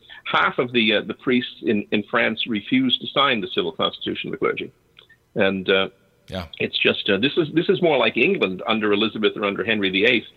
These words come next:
Speaker 1: where I think it was under Henry the eighth, ninety-nine percent of the priests took the oath of supremacy, and under Elizabeth, ninety, about ninety percent took the oath of supremacy. So this is,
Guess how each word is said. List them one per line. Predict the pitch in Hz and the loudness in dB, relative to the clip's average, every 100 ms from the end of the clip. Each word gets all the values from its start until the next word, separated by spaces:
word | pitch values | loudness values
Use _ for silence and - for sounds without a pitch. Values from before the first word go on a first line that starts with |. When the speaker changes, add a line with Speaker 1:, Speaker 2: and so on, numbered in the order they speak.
| - - - | -18 -12 2
Speaker 1:
where | 104 98 | 4 6
I | 101 | 4
think | - | 2
it | 104 | 0
was | 101 | 0
under | 113 104 | 2 2
Henry | 120 113 101 | 2 2 4
the | 101 | 4
eighth, | 104 | 4
ninety-nine | 107 107 117 101 120 120 | 2 2 2 2 0 -2
percent | 107 - 92 92 | -4 -2 -2 -2
of | 90 | -6
the | |
priests | - 104 101 - | -2 0 0 -2
took | - - 95 | -4 -2 2
the | 90 | 4
oath | 95 | 2
of | - | 0
supremacy, | - 101 98 98 - 110 | -4 0 2 2 2 4
and | 98 | 4
under | 95 101 98 | 4 4 4
Elizabeth, | 107 107 104 101 - - - - | 2 0 0 0 -4 -18 -8 2
ninety, | 107 110 107 104 117 | 4 4 4 2 0
about | 131 107 104 | -4 -2 0
ninety | 110 160 143 | 2 2 2
percent | - - - - | -2 -8 -8 -8
took | - - | -8 -6
the | 92 98 | -4 -4
oath | 82 | -4
of | - | -6
supremacy. | - - - - - - - - - | -8 -2 -2 -2 -8 -10 -14 -16 -2
So | - 104 | 2 4
this | 135 | 4
is, | 143 | 4